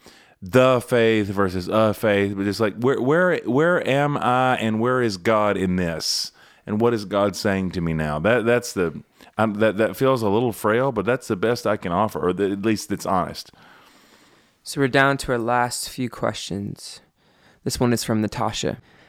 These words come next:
Speaker 2: "How do I find a church in the midst of deconstruction and reconstruction? Do I keep looking until I find one that feels evolved enough,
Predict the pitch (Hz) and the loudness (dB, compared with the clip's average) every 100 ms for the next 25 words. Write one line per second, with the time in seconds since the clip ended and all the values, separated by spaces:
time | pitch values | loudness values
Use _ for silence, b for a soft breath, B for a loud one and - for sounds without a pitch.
0 | b b - 160 190 165 151 139 117 - | b b 0 2 2 0 0 0 0 -2
1 | 117 104 - 110 107 110 110 110 - 104 | -2 -2 -2 0 0 0 0 -2 -4 -6
2 | 101 - 113 117 107 - 101 - 95 95 | -6 -4 -4 -2 -4 -6 -8 -6 -6 -4
3 | 101 98 101 - 98 - - - - - | -2 -2 -4 -6 -10 -8 -10 -10 -14 -14
4 | _ b b b b b - 117 113 139 | _ b b b b b 0 0 0 -4
5 | 131 117 117 - 131 - 113 - 110 104 | -2 -2 -2 0 -2 -2 -4 -2 -4 -2
6 | 107 107 107 107 107 - - - 110 95 | -2 0 0 0 -2 -4 -8 -6 -6 -4
7 | 101 101 101 117 131 147 156 _ | -4 0 0 0 -2 -4 -6 _